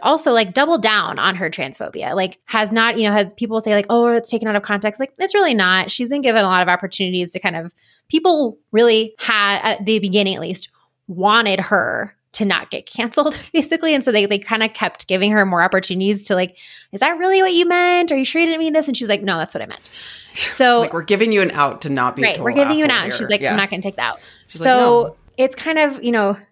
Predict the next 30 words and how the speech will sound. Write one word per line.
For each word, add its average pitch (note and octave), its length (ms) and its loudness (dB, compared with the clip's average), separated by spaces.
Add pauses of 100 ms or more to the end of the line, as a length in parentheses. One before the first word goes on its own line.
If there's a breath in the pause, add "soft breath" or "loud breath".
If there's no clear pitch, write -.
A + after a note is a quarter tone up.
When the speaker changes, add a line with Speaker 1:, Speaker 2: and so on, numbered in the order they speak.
(180)
Speaker 1:
become A#3 320 0
a G#3+ 160 2
little G3+ 220 4
bit F3 300 2
complicated F3+ 600 -2
over F3 220 -2
the E3+ 60 -4
last E3 240 -4
couple F#3+ 160 -8
of F#3+ 40 0
years F#3+ 200 0
to A#3 100 -6
be E4 100 2
a E4+ 100 2
real D4+ 360 2 (200)
Harry D4 200 0
Potter C4+ 240 0
fan C4+ 260 0
who A#3+ 160 -4
also A#3 560 0 (240 soft breath)
really A#3 220 4
believes A#3 300 2
in B3 100 -2
trans A#3+ 260 -2
rights. A#3 380 -2 (420 soft breath)
And G3+ 560 0 (260)
th-, F#3+ 160 -14 (120)
however, A3 640 2
this A3+ 260 -2
podcast G3+ 840 -4